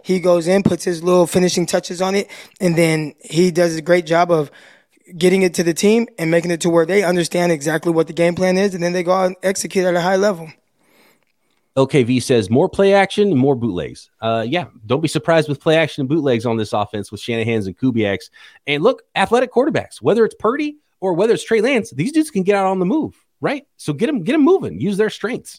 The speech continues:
Speaker 2: And, uh, and so I can see a lot of more bootlegs here with the, the twenty twenty-three version of the San Francisco
Speaker 1: They,
Speaker 2: forty-niners.
Speaker 1: they, they have to do a better job. Remember there was that coaching thing that came out, the rankings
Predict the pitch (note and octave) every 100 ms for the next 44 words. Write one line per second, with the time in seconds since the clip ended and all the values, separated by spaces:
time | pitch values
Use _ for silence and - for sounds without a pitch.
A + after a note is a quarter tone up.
0 | - B2+ A#2+ G#2+ G2 - A#2 G#2+ F#2+ -
1 | B2 A2 B2+ G#2+ D#3 D3+ F#3 D3+ G3 -
2 | - _ _ G#2+ F#2 G#2 D#2 E2+ D2+ -
3 | E2 D#2 D#2 D2 - _ _ - - A#2
4 | G2+ - F#2 - F2+ E2+ E2 D#2+ D2+ D2
5 | D#2+ D2 - D#2 - - G3+ A#3 - -
6 | A#3 A3 - A#3 A#3 A3+ C4+ C#4 D4+ C4
7 | A#3+ A#3 G#3 G#3+ G#3 G3 G3 A3 E4+ C#4+
8 | A#3 F#3+ F3 D#3 F#3+ F#3 F3 D3+ C#3 _
9 | _ _ - E3+ D3+ C#3 - D#3 C3+ B2+
10 | C#3+ C3+ E3 E3 F3 F3+ -